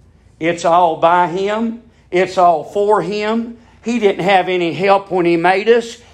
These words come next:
He didn't have any help when he brought it into existence. He didn't, and, and I tell you that everything, according to Colossians, it's all held together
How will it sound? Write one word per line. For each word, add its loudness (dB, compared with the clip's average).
He -2
didn't 0
have 0
any -2
help -2
when -4
he -2
brought 0
it -6
into 2
existence. 0
He 0
didn't, 0
and, -2
and 2
I 2
tell -8
you 0
that 0
everything, -2
according -2
to -20
Colossians, 0
it's -6
all 0
held -4
together -6